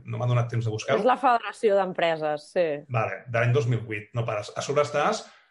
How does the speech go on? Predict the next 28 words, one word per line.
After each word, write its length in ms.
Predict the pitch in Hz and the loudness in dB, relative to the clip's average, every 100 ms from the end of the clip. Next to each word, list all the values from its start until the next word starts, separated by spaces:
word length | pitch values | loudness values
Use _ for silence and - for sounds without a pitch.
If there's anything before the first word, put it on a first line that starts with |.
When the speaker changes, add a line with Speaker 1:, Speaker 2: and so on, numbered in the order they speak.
| _ | _
Speaker 1:
eh, 340 | 135 123 135 143 | 0 2 2 0
si 220 | - - 123 | -4 -4 0
no 80 | 143 | 2
ets 140 | 131 | 2
encara, 380 | 139 123 135 165 | 0 0 0 0
membre 380 | 131 131 147 156 | 0 -2 0 0
de 160 | 131 139 165 175 | 2 2 2 2
la 160 | 143 117 | 2 0
Federació 480 | 120 117 117 135 151 | 0 -2 -2 0 0
d'Excursionistes 1300 | 131 123 - 120 120 - 117 120 120 135 - 190 185 135 | 0 -4 -8 -10 -10 -8 -6 -4 -2 -2 -4 -4 -4 0
de 120 | 123 117 | 0 0
Catalunya, 420 | 117 120 110 107 | -2 -6 -6 -4
no? 120 | 151 277 - _ _ - | -6 -6 -10 _ _ 2
Speaker 2:
Sí, 160 | 262 220 | 4 4
ja 140 | 196 | 2
no 140 | 208 220 | 2 0
ho 40 | |
soc, 420 | 208 247 285 - - | 2 2 4 2 0
però 160 | 214 | 2
vaig 160 | 190 185 | 2 0
ser-ne 440 | - 196 202 196 | 2 0 2 0
membre, 400 | 185 175 175 160 147 156 165 | 2 0 2 2 2 -2 -10
membre 380 | 165 165 165 170 160 | -8 -4 0 2 2
de, 140 | 151 147 139 135 131 131 - - | 2 2 0 -4 -10 -20 -20 -12
de 100 | 165 | -6
Speaker 1:
Déu-n'hi-do. 320 | 151 147 143 | 0 2 2
Speaker 2:
l'equip, 400 | 147 143 180 135 - | 0 -2 -4 -4 -12
no? 240 | 160 190 | -6 -4